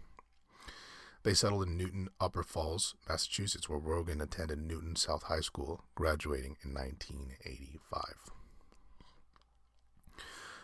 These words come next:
Rogan participated in Little League Baseball, but developed an interest in martial arts in his early teens, as it was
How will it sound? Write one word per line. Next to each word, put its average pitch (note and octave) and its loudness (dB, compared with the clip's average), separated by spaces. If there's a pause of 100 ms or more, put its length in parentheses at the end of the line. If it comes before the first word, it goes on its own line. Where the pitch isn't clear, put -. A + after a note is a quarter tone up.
(160)
Rogan G2+ 8
participated F#2 4 (100)
in E2 0
Little E2 4
League D#2+ 0
Baseball, D2+ 4
but E2 2
developed E2+ 4
an D#2 -2
interest F#2+ 2
in E2+ 0
martial D#2 0
arts D2 4
in D2 -2
his D2 -2 (120)
early D#2 2
teens, D2 -4 (640)
as E2 4
it D#2+ 2
was D2+ 4